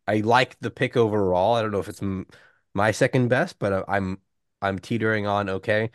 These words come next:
But I think, like, it, it, I don't think it's as universal as, uh, kind of what Rick was saying is kind of my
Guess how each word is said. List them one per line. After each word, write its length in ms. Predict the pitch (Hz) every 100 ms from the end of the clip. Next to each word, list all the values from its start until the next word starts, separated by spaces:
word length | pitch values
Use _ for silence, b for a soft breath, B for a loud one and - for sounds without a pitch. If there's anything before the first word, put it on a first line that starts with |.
| b b _
But 100 | 98
I 80 | 95
think, 400 | - 101 - _ _ _ _ _ _
like, 260 | 98 90 -
it, 140 | 95 -
it, 300 | 98 - - -
I 100 | 101
don't 180 | 107
think 140 | - 110
it's 140 | 101 -
as 300 | 104 104 98
universal 960 | 104 107 90 92 92 - 120 151 170 _ _ _ _ _ _
as, 640 | 101 92 87 90 87 - _ -
uh, 180 | 98 90
kind 200 | - 98
of 60 |
what 180 | 92 -
Rick 180 | 87 82
was 100 | 82
saying 180 | 87 82
is 100 | 90
kind 160 | - 90
of 60 |
my 400 | 90 87 87 87